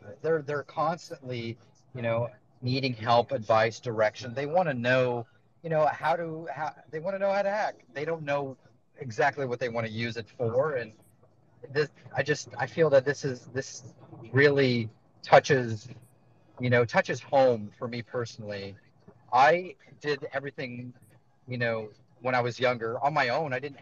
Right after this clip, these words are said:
have direction. And I think if I had had a positive direction where I wouldn't feel stupid, <laughs> um,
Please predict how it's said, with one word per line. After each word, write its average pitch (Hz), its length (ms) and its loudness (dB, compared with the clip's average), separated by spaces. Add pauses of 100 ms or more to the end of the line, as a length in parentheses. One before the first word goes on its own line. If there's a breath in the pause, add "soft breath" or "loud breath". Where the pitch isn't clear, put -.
have 131 280 -4
direction. 104 540 -6 (640)
And 120 120 -2
I 123 60 -4
think 202 220 -8
if 190 100 -4
I 156 120 4
had 135 200 0
had 120 380 0 (400)
a 127 80 -6
positive 131 640 -4
direction 117 520 -6
where 120 120 0
I 120 40 2
wouldn't 135 300 -6
feel 135 400 -4
stupid, 135 800 -6 (360)
<laughs> - 760 -4
um, 117 460 2